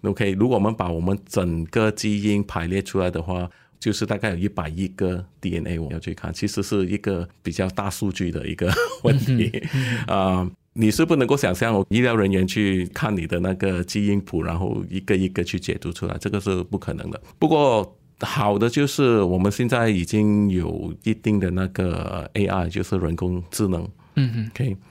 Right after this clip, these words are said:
Speaker 1: 它其实可以把这个密码解读得相当有效，而且我们呈现的那个报告也会针对性的，就是给医疗人员他们看了就可以很明白的去，之前是比较难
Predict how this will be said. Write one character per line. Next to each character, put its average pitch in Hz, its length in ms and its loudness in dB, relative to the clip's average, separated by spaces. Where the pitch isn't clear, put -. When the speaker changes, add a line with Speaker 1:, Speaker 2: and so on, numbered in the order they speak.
Speaker 1:
它 135 320 2
其 101 260 0
实 107 240 0
可 98 280 -2
以 110 180 2
把 82 200 -4
这 104 180 -4
个 98 220 -2
密 101 160 0
码 87 180 -4
解 78 220 -6
读 85 180 -4
得 87 160 -4
相 92 220 -6
当 92 160 -4
有 82 100 -6
效， - 380 -8
而 113 140 0
且 113 180 0
我 87 140 0
们 87 200 0
呈 92 280 -2
现 104 260 -2
的 95 120 0
那 95 160 0
个 95 160 -2
报 95 220 -4
告 90 300 -4
也 87 260 2
会 98 480 0
针 110 220 2
对 104 180 2
性 104 260 0
的， 95 100 0
就 107 140 0
是 107 160 0
给 85 180 0
医 98 180 0
疗 104 120 2
人 92 200 2
员 87 200 0
他 107 140 0
们 92 120 2
看 104 240 -2
了 87 120 -2
就 92 200 -4
可 92 280 -2
以 90 140 -4
很 80 180 -8
明 78 120 -6
白 80 180 -8
的 80 120 -10
去， - 240 -12
之 165 180 4
前 98 260 2
是 110 400 0
比 87 140 -4
较 95 180 -2
难 82 260 -6